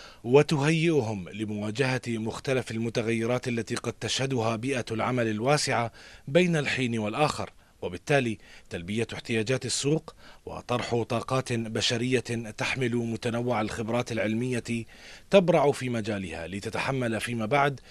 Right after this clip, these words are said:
مسؤولية الشاغر العملي الذي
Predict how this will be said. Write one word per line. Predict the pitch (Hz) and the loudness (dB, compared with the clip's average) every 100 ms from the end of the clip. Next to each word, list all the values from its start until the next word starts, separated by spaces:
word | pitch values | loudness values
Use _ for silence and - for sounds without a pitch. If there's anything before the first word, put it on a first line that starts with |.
| - - - | -20 -18 -12
مسؤولية | 90 117 113 123 117 | -8 -4 -2 0 0
الشاغر | 110 - 139 127 123 | 0 2 2 2 0
العملي | 110 107 113 131 147 - - - - | 0 0 0 0 -2 -6 -18 -14 -2
الذي | 127 127 120 123 131 | 2 2 2 -2 -4